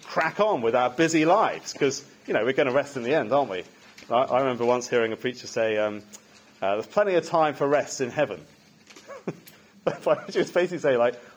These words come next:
"Work yourselves to the ground now, <laughs> because you're gonna rest when you die." Um, <laughs> we've seen already that, yes, rest is ultimate, but...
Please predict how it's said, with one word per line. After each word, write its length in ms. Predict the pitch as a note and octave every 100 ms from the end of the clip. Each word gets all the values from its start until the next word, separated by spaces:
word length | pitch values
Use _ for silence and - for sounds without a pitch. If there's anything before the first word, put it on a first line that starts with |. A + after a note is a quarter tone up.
| _
"Work 220 | B2+ E3+
yourselves 400 | E3 D#3+ D#3 D3
to 60 | D3+
the 100 | C3
ground 340 | D3 C#3 B2
now, 380 | C3+ A#2 F#2 F2+ - -
<laughs> 160 | -
because 400 | - A#2 A2 -
you're 80 | B2
gonna 180 | A#2 A2+
rest 240 | A2+ G#2+
when 100 | A2
you 80 | G#2
die." 280 | G2+ G2+ D#2 - - _ _ _ _ _
Um, 220 | F#2+ G2+ B2 D3
<laughs> 120 | B3 -
we've 100 | F#3+
seen 200 | G3+ F#3+
already 240 | E3 E3 C3
that, 200 | B2+ B2+ -
yes, 340 | D3 G#3+ - C#3+
rest 280 | E3+ D#3
is 140 | G3+ F#3
ultimate, 500 | D3+ A#2+ F2+ G#2 -
but... 460 | G3 G2 - -